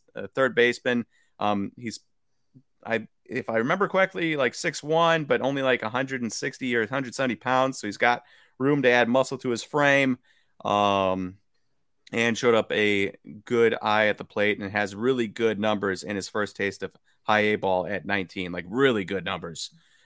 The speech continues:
Uh, so that's really exciting. That's the type of guy that if he keeps putting up those numbers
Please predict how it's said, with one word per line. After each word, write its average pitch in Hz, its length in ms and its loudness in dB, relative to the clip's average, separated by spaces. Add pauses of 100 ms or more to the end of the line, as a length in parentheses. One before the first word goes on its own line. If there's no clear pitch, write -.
(140)
Uh, 92 280 2
so 98 240 -2
that's 110 280 2
really 104 240 2
exciting. 98 440 0
That's 104 160 -2
the 107 60 -12
type 104 220 -2
of 85 60 -12
guy 98 240 2
that 92 280 -2 (540)
if 101 140 -10
he 104 140 -6
keeps 117 260 -4
putting 113 220 0
up 104 100 -2
those 110 240 0
numbers 98 560 -2